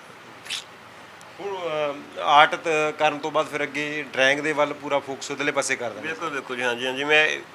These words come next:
Speaker 2: ਇਹਨੂੰ ਸਿੱਖ ਕੇ ਆਪਣੇ ਆਪ ਨੂੰ ਗੁ-, ਜੋ ਸਿੱਖ ਗਿਆ, ਪੂਰਾ ਪ੍ਰੋਪਰ ਹੈ, ਮੈਂ ਸਿੱਖਿਆ ਨਹੀਂ, ਬਣਾ ਸਿੱਖ ਰਿਹਾ, ਕੰਟੀਨਿਊ ਕਰ ਰਿਹਾ। ਜਿਵੇਂ ਸਿੱਖ ਗਿਆ, ਨਾਲ ਨਾਲ ਟੀਚਿੰਗ ਵੀ ਦੇਣੀ ਆ ਜੀ, ਟੀਚਿੰਗ ਵੀ ਦੇ ਕੇ ਉਹ ਇੱਕ ਇਨਕਮ ਸੋਰਸ ਹੋ ਗਿਆ, ਤੇ ਨਾਲ ਆ ਤਾਂ ਚਲੋ ਆਪਾਂ ਸ਼ੁਰੂ ਚੱਲ ਰਹੀ ਹੈ। ਹਾਂਜੀ।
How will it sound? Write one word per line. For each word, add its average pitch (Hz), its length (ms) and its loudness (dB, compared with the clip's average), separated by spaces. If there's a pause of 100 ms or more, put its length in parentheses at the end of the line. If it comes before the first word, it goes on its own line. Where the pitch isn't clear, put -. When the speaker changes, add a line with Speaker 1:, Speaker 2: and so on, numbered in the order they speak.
(160)
Speaker 2:
ਇਹਨੂੰ 170 300 2
ਸਿੱਖ 190 200 2
ਕੇ 156 280 0 (640)
ਆਪਣੇ 135 240 4
ਆਪ 147 140 8
ਨੂੰ 151 80 0
ਗੁ-, 143 380 0
ਜੋ 143 220 2
ਸਿੱਖ 139 180 2
ਗਿਆ, 143 280 6
ਪੂਰਾ 139 240 2
ਪ੍ਰੋਪਰ 139 300 -2
ਹੈ, 135 160 0
ਮੈਂ 143 80 0
ਸਿੱਖਿਆ 143 320 2
ਨਹੀਂ, 147 100 0
ਬਣਾ 156 240 6
ਸਿੱਖ 139 240 -2
ਰਿਹਾ, 139 160 0
ਕੰਟੀਨਿਊ 143 320 -2
ਕਰ 123 140 2
ਰਿਹਾ। 123 160 -4 (440)
ਜਿਵੇਂ 170 200 4
ਸਿੱਖ 170 240 4
ਗਿਆ, 160 160 6
ਨਾਲ 151 200 6
ਨਾਲ 156 100 2
ਟੀਚਿੰਗ 160 360 -2
ਵੀ 143 60 0
ਦੇਣੀ 120 240 -4
ਆ 120 100 -2
ਜੀ, 117 80 -6
ਟੀਚਿੰਗ 139 340 -4
ਵੀ 151 100 -2
ਦੇ 143 160 2
ਕੇ 143 180 2 (480)
ਉਹ 147 80 0
ਇੱਕ 147 140 0
ਇਨਕਮ 143 300 2
ਸੋਰਸ 147 260 -4
ਹੋ 147 100 -2
ਗਿਆ, 139 200 2 (200)
ਤੇ 135 80 -6
ਨਾਲ 135 220 2
ਆ 139 120 6
ਤਾਂ 139 100 4
ਚਲੋ 131 300 -6 (340)
ਆਪਾਂ 127 180 0
ਸ਼ੁਰੂ 135 220 -4
ਚੱਲ 123 180 -2
ਰਹੀ 117 180 -8
ਹੈ। 117 100 -10 (880)
ਹਾਂਜੀ। 113 260 -6